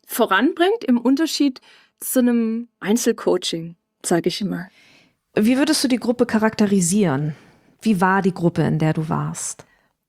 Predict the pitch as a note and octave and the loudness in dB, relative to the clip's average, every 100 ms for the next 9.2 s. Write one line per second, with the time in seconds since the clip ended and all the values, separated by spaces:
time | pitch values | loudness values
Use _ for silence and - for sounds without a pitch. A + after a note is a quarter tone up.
0 | _ G#3 G3+ - G3+ B3 D4+ D#4+ C#4 A#3+ | _ 0 0 0 2 4 2 2 0 2
1 | A#3 A#3 A3+ - - G3 A3 - G#3 G3+ | 2 2 0 -4 -8 0 0 0 0 0
2 | - - A#3 - F4 A#4+ B3 G#3+ - - | -2 0 0 2 0 2 0 -2 -6 -6
3 | G#3+ G#3 G#3+ - G#3 F3+ F#3 B3 E4 G#4+ | -2 0 0 0 -2 -2 0 2 4 0
4 | B4 - _ _ _ _ _ _ - G3 | -2 -10 _ _ _ _ _ _ -2 0
5 | F#3+ G3 F#3+ G3+ - A3 A#3 A#3 G#3+ G#3 | 2 0 0 -4 -2 0 0 2 0 0
6 | - B3 - G#3 G3 G3 F#3+ F3+ - _ | -6 -8 0 2 2 2 2 0 -2 _
7 | _ _ _ _ _ _ _ _ _ _ | _ _ _ _ _ _ _ _ _ _
8 | _ - A3+ G#3 A3 B3 D#4 - F3+ F3+ | _ -2 0 2 2 2 0 0 0 0
9 | F#3 | -4